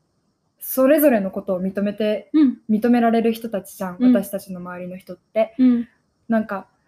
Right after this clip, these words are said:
Speaker 1: 「素敵だね」とかさ、毎日会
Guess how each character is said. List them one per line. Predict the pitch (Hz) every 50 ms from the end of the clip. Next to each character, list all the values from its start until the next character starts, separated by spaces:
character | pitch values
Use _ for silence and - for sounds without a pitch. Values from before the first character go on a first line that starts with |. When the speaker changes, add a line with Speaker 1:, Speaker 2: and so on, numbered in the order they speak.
| _ _ _ _ _
Speaker 1:
「素 | - - -
敵 | - 247 247 247 254
だ | 226 240
ね」 | 240 254 294 311 302 - - _ _ -
と | 196
か | - 190 190
さ、 | - 208 202 190 190 190 196 220 _ -
毎 | 226 226 226 226
日 | 220 220 220
会 | - 240 233